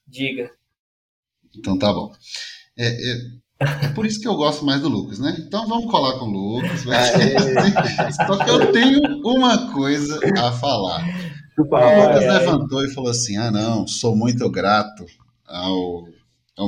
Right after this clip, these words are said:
Speaker 2: Mason Crosby, porque fez muita coisa pela gente e tudo mais." Vou trazer uns dados.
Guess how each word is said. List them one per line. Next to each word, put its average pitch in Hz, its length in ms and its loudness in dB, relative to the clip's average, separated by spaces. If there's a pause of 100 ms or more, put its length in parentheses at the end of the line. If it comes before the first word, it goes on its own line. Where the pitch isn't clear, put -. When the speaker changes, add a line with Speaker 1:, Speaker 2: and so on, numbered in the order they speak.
Speaker 2:
Mason 95 380 0
Crosby, 117 800 -2 (480)
porque 98 420 -6
fez 95 240 -8
muita 98 260 -6
coisa 92 220 -12
pela 92 220 -8
gente 156 600 2
e 127 120 -6
tudo 123 200 -8
mais." 107 240 -8 (400)
Vou 185 140 -6
trazer 170 340 0
uns 160 200 2
dados. - 520 -8